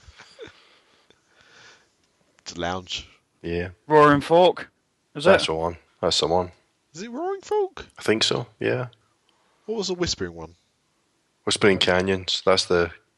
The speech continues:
Speaker 2: table service restaurant.
Speaker 1: Ah, I know that. I know I'd heard that somewhere.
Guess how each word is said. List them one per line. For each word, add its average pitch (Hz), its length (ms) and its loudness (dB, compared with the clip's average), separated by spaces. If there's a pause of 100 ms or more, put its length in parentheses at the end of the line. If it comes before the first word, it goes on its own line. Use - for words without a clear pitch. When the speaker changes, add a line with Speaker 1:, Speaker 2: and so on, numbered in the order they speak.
(120)
Speaker 2:
table 95 260 0
service 90 340 2
restaurant. 92 380 -2 (280)
Speaker 1:
Ah, 90 580 -2 (540)
I 110 60 -12
know 107 140 -4
that. 87 220 -6
I 98 80 -10
know 110 120 -4
I'd 87 60 -4
heard 85 180 0
that - 140 -4
somewhere. 82 340 -14